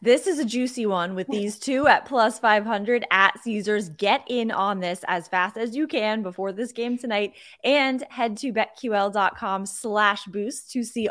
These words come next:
all of today's best odds boosts and check out our exclusive sportsbook offers there as well.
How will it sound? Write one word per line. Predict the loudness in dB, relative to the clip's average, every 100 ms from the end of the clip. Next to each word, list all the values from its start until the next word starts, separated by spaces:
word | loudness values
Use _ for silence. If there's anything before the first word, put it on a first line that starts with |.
| 2
all | 6 6 6
of | 0
today's | -4 -2 -2 -2
best | -2 -4 -4 -6
odds | -2 -2 -4 -8
boosts | -6 -6 -8 -16 -20 -20 -4
and | 0 0
check | 0 -2 2
out | 2 4
our | 2
exclusive | 0 -6 -8 -6 -4 -6 -8
sportsbook | -10 -6 -4 -4 -6 -4
offers | -2 -2 -4 -6 -2
there | 0 0
as | -2 0
well. | 4 4